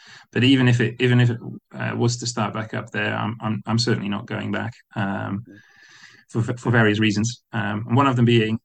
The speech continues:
um, that, you know, I know from my technical background, um, having studied industrial product design and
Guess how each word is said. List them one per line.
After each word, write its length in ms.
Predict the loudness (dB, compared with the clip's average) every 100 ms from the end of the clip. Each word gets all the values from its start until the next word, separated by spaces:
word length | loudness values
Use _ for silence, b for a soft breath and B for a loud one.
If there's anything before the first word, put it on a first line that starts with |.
| _ -16
um, 340 | -12 -8 -6
that, 180 | -4 -4 -6
you 100 | -4
know, 240 | -4 -4 -12 _ 0
I 100 | 4
know 160 | 4
from 300 | 4 0 0
my 100 | 0
technical 380 | -2 -2 -2 -4
background, 580 | -4 -6 -6 -6 -4 -8 _ -12
um, 360 | -8 -6 -6 -2
having 380 | -2 0 -2 -4
studied 340 | -2 0 2
industrial 400 | 2 2 0 -4
product 300 | -4 -4 -4
design 420 | -8 -6 -4 -2 -4
and 140 | -6